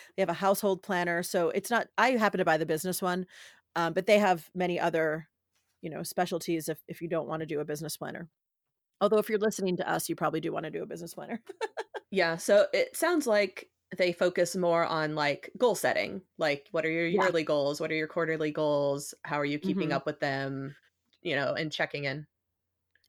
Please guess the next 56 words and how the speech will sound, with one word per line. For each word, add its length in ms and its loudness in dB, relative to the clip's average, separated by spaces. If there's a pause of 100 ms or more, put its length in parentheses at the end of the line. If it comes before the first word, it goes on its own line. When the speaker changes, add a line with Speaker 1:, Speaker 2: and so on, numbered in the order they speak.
(160)
Speaker 1:
Absolutely. 420 4
It's 140 -2
goal 200 4
setting 340 0
and 180 2
also 300 4
a 20 6
lot 220 6
of, 80 4
like, 160 4
mindset 500 2
shift. 500 -4
Like, 200 0
I 80 6
definitely, 340 2
when 120 2
I 60 4
was 140 4
using 220 2
it, 120 -4
felt 200 2
like 280 0 (120)
it 40 4
was 120 4
very 180 2
nice 280 2
to 100 -4
be 60 4
reminded 480 0
that, 120 -2
like, 180 -2
"What 140 2
are 20 2
you 120 0
grateful 280 0
for? 480 0
Speaker 2:
Yeah. 360 2 (160)
Speaker 1:
You 80 0
know, 120 4
what 200 0
are 40 4
you 120 4
happy 200 2
for 160 0
today?" 300 2
And, 80 0
like, 260 -4
sometimes 460 0
when 80 -2
you're 120 2
just 200 0
so 160 2
far 240 2
into 220 0
your 120 2
business, 600 -4